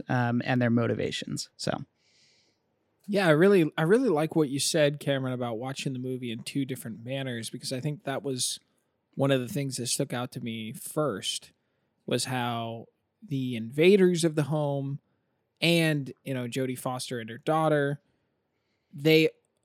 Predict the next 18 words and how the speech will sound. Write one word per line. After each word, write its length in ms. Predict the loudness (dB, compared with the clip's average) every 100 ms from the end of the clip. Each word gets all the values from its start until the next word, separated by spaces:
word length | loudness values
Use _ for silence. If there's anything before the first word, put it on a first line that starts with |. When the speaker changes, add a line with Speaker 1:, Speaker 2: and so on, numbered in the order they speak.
| _ _ _ _ _
Speaker 2:
they're 260 | 2 6 6
not, 320 | 6 4 0 _ _ _ _ _ _ _ _ _ _ _
o-, 80 | -10 -4 2
obviously, 540 | 6 6 6 8 8
like, 220 | 8 2
you 80 | 2
sympathize 840 | 2 2 0 -2 -2 -2 -2 -2 -4
for 560 | -4 -2 -2 -4 -10 _ _ _ _ _
Jodie 200 | -6 -4
Foster's 400 | -2 0 0 -2
character 380 | -2 -2 -2 -4
because 220 | -4 -8
she's 100 | -10
going 240 | -8 -10 -10
through 140 | -12
this 180 | -10 -10
divorce 560 | -10 -4 0 2 0 -2
and 260 | -6 -8